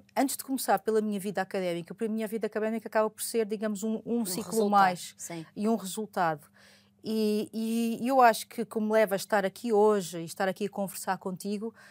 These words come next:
Speaker 1: acaba por ser o resultado daquilo que é o meu, meu, o nosso primeiro entorno e o nosso contexto quando nascemos, que é a nossa família.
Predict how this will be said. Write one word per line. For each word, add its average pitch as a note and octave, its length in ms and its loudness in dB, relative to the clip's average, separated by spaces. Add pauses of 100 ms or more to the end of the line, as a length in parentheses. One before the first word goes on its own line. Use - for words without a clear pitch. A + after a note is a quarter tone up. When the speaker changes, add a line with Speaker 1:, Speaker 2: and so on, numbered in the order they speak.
(160)
Speaker 1:
acaba G#3 280 2
por G#3 60 -6
ser G#3+ 220 -4
o - 20 -4
resultado G#3+ 520 -4
daquilo G#3 260 -6
que A3 180 -4
é A3 60 2
o G#3+ 40 -2
meu, A3 440 -4
meu, G#3+ 440 -4 (120)
o G3+ 40 -6
nosso B3+ 160 4
primeiro B3 280 0
entorno G#3 580 -2 (280)
e - 40 -4
o G3+ 40 -2
nosso G#3 200 0
contexto G3+ 560 -4 (220)
quando G#3 180 0
nascemos, - 540 -8
que - 100 -4
é - 20 4
a A#3 40 2
nossa A3+ 200 0
família. F#3+ 540 -4